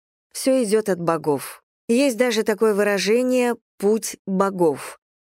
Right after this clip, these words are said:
Вот у христиан для того, чтобы пообщаться с ним, нужно прийти в храм, а в Японии они кругом. И ещё раз повторюсь, что Японию создали тоже боги, брат и сестра Идзанаги и Идзанами.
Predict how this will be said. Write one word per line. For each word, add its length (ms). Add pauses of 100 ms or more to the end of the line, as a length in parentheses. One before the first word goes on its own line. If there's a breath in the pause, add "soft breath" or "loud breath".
(160)
Вот 260
у 60
христиан 520
для 140
того, 240
чтобы 260
пообщаться 600
с 100
ним, 160
нужно 300
прийти 340
в 80
храм, 480 (380)
а 180
в 60
Японии 800 (180)
они 260
кругом. 640 (320)
И 100
ещё 280
раз 160
повторюсь, 600
что 320
Японию 540
создали 500
тоже 380
боги, 520 (160)
брат 380
и 60
сестра 640 (160)
Идзанаги 920 (100)
и 220
Идзанами. 760